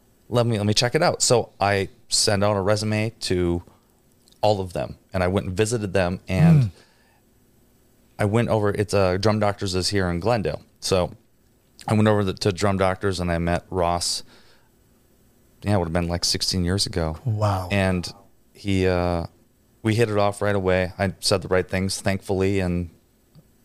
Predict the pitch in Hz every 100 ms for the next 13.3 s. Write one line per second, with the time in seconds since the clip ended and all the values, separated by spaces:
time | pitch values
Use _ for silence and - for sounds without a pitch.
0 | _ _ _ 95 95 104 - 110 120 117
1 | 113 - 120 104 95 101 92 - - -
2 | - - _ _ _ _ _ _ _ _
3 | 107 104 98 92 - 90 - 92 - 82
4 | 78 92 - 104 90 87 92 95 90 95
5 | - 92 90 90 85 87 - 95 98 110
6 | 143 214 240 135 87 - 107 95 82 95
7 | 90 85 80 98 92 87 - 80 82 90
8 | 82 76 - 85 120 165 180 151 180 196
9 | 120 - 214 202 139 165 87 82 85 -
10 | 85 - - - - - - - 127 123
11 | 123 - 143 165 160 - 156 101 107 -
12 | 117 113 143 135 - - 101 98 95 95
13 | 90 87